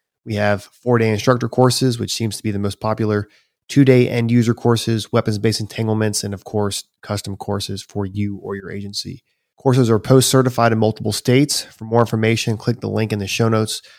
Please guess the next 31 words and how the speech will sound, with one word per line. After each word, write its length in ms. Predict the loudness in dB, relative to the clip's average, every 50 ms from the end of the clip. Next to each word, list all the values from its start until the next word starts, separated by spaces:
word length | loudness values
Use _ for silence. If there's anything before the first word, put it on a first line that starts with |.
| _ _ _ _ _ -12
for 120 | -12 -10
course 300 | -4 2 4 4 4 4
breakdown 480 | 2 2 4 4 4 4 2 0 0 0
and 100 | -2 -4
schedule. 540 | -2 -2 -2 -2 -2 -4 -6 -8 -10 -14 _ _ _ _ _
Online 380 | 0 2 2 4 4 2 2 0
training 360 | -2 -2 -2 0 0 0 0
and 80 | -2 -2
certifications 760 | -4 -4 -6 -6 -6 -8 -8 -6 -4 -4 -4 -4 -4 -6 -6
are 60 | -6
coming 260 | -8 -8 -8 -8 -6 -4
soon. 340 | 2 4 4 4 4 2 0 -6 _ _ _ _ _ _ _ _ _ _
Email 600 | 0 2 4 4 4 4 4 2 0 -2 -4 -8 -12 _
J 480 | _ -4 0 0 2 2 2 2 0 -2 -6 _ _ _ _ _ _ _ -8
at 380 | -6 -4 -4 -4 -6 -10 -16 _ _ _
E 160 | -10 -8 -6 -4
F 300 | -2 -4 -4 -6 -8 -12
combatives 580 | -10 -8 -6 -2 -2 0 0 0 -2 -4 -4
dot 280 | -4 -4 -6 -6 -6 -10
com. 360 | -10 -10 -8 -8 -8 -10 -12 -16 _ _
That's 220 | -14 -12 -12 -12 -12
J, 600 | -10 -6 -4 -2 0 0 0 0 -2 -2 -6 -12 -18
J 520 | -12 -6 -2 -2 0 -2 -2 -4 -4 -2 -2
A 80 | -2
Y, 400 | 0 0 0 0 0 0 0 -2 -4 _ _ _ _ _ _ _
at 280 | -6 -6 -4 -4 -6 -10 -16 _
E 200 | -16 -14 -14 -12 -8
F 320 | -4 -4 -4 -4 -6 -10 -20 _ _
combatives 640 | -10 -8 -8 -6 -4 -2 -2 0 -2 -2 -2 -6 -6 -8 _ _ _ _ _
dot 260 | -8 -8 -8 -8 -10
com 320 | -8 -8 -8 -8 -10 -12